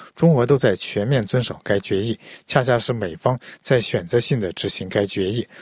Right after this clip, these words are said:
同时以拒不执行决议要求加强对话的部分，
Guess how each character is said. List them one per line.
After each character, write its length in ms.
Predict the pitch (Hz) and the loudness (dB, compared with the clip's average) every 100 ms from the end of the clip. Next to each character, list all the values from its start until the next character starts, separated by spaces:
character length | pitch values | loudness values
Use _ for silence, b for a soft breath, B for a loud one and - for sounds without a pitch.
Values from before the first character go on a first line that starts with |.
| B | B
同 160 | - 151 | 2 2
时 180 | - | 2
以 160 | 131 98 | 0 -2
拒 180 | - 135 | -2 -2
不 120 | 117 | 0
执 160 | 113 120 | 0 0
行 220 | 117 117 | 0 -2
决 220 | - 107 | 0 2
议 200 | 127 127 B B | 2 0 B B
要 160 | - 147 | 0 2
求 180 | - 113 | 2 0
加 280 | - 147 151 | 2 2 4
强 200 | 117 113 | 0 2
对 120 | 131 | 2
话 220 | 120 135 | 4 4
的 100 | 110 | 2
部 160 | 98 110 | 0 0
分， 160 | 101 | 0